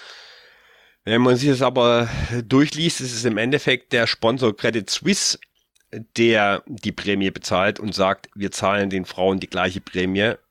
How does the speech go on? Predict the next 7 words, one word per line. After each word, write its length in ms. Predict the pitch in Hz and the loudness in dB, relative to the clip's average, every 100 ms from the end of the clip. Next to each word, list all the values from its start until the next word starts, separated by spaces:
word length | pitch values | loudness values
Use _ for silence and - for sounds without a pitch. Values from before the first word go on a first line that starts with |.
| - _ - | -20 _ -20
wie 580 | 90 95 104 101 101 - | -10 -4 -2 0 -2 -4
den 240 | 98 92 92 | -10 -10 -4
Herren. 400 | 139 101 87 - _ _ _ _ - - - _ _ _ _ _ - - - | -2 -4 -8 -14 _ _ _ _ -20 -20 -20 _ _ _ _ _ -20 -18 -4
Nicht 400 | 107 123 120 127 | 2 4 4 0
der 120 | 117 | 0
schweizerische 520 | - 110 - 101 92 | 2 0 0 -4 -6
Verband. 480 | 92 87 120 76 | -4 0 0 -2